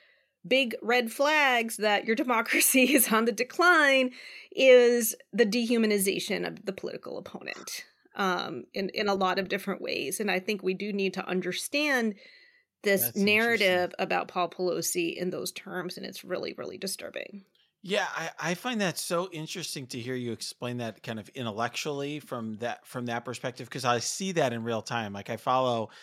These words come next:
Speaker 2: some real, like, right-wing influencers like Jesse Kelly, who will constantly talk about, like, war and murder of the libs sort of <laughs> thing. Like, basically, the, we're not human beings, we're the libs, and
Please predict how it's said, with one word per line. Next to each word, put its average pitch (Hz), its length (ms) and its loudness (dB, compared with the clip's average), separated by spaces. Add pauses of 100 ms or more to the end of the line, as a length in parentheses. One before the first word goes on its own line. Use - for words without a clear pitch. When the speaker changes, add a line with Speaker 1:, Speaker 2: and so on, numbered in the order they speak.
(240)
Speaker 2:
some 123 480 -6
real, 143 220 2
like, 123 220 -2
right-wing 120 460 -2
influencers 117 520 -6
like 98 160 -10
Jesse 117 320 -6
Kelly, 113 420 -4
who 98 140 -8
will 123 220 -4
constantly 170 420 -8
talk 170 220 -4
about, 127 160 -2
like, 107 200 -8 (300)
war 139 800 4
and 117 140 0
murder 123 560 0
of 110 220 -6
the 107 100 -4
libs 104 560 -4
sort - 460 0
of 104 60 -6
<laughs> - 120 -14
thing. 160 240 0
Like, 131 220 4 (320)
basically, 180 340 2
the, 151 140 -2
we're 170 220 -2
not 247 180 2
human 208 280 0
beings, 165 240 2
we're 165 120 2
the 143 180 2
libs, 156 640 4 (420)
and 170 800 6